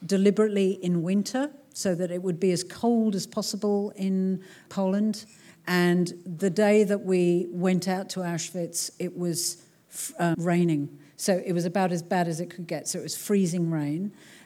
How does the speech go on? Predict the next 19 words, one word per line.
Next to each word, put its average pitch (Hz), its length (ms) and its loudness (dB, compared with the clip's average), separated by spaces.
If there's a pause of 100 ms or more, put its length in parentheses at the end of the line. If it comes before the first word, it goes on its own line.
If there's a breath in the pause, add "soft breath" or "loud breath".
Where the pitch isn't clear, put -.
(120)
And 160 580 -2 (520)
I 180 80 -4
remember 196 340 2
not 196 240 2
even 180 240 0
wanting 180 280 0
to 147 60 -6
step - 360 -4
out, 175 260 -2
but 196 140 -8
we 170 120 -4
did. 170 400 -2
Off 170 200 -6
we 180 120 -2
went. 165 380 -4 (480 loud breath)
And 208 480 2 (420)
Auschwitz 247 640 2
proper 220 560 0
isn't, 196 580 -4